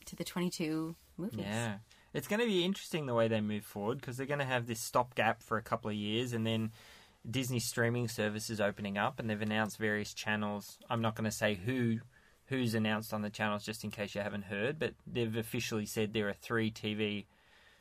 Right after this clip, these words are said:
Speaker 2: shows going with, with current superheroes in them. And so it'll be interesting to see how they bounce those off the, um, movies they do. But, yeah, a completely different lineup's coming and a diff-, different way of,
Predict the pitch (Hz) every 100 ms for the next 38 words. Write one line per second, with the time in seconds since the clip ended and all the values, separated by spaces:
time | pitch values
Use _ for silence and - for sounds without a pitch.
0 | _ - - 110 107 107 - 107 107 113
1 | 107 - - 113 113 - - 113 107 101
2 | - 110 110 104 101 101 104 107 113 107
3 | 98 151 165 _ - - - _ - 110
4 | 127 123 123 127 127 - 151 135 120 131
5 | 123 120 113 104 110 117 110 110 107 110
6 | 113 110 110 110 - 107 104 101 101 98
7 | 101 107 156 147 104 95 95 101 151 139
8 | - - - - - - _ _ - 139
9 | 202 127 120 127 123 - 135 120 123 131
10 | 113 - - 113 107 127 143 117 - -
11 | 120 135 160 123 104 107 113 110 - 110
12 | 117 127 98 107 107 107 98